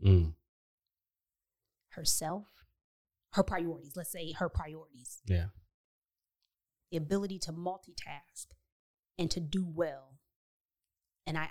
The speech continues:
Speaker 2: I never saw anything that was compromised.
Speaker 1: Mm.
Speaker 2: I met her in a church. She,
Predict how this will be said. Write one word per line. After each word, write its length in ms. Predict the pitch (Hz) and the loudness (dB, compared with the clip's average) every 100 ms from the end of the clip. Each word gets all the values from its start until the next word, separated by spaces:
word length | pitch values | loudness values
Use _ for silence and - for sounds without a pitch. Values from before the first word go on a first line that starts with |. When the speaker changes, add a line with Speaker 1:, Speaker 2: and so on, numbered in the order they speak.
| - | -2
Speaker 2:
I 100 | 170 | 0
never 440 | 175 175 180 185 202 | 2 2 0 -2 -6
saw 280 | - 175 170 | -6 -6 -8
anything 500 | 160 151 156 151 151 | -10 -12 -14 -12 -10
that 140 | 127 | -10
was 120 | 139 | -6
compromised. 840 | - 165 160 160 139 120 180 - - - | -8 -8 -14 -14 -14 -14 -16 -16 -16 -16
Speaker 1:
Mm. 60 | 98 95 _ | -18 -18 _
Speaker 2:
I 60 | 165 | -4
met 200 | 170 165 | 0 0
her 120 | 165 | -2
in 100 | 170 | -6
a 40 | 175 | -4
church. 460 | - 180 - - _ _ _ _ _ - | -4 -6 -12 -16 _ _ _ _ _ -6
She, 300 | - 170 | 2 2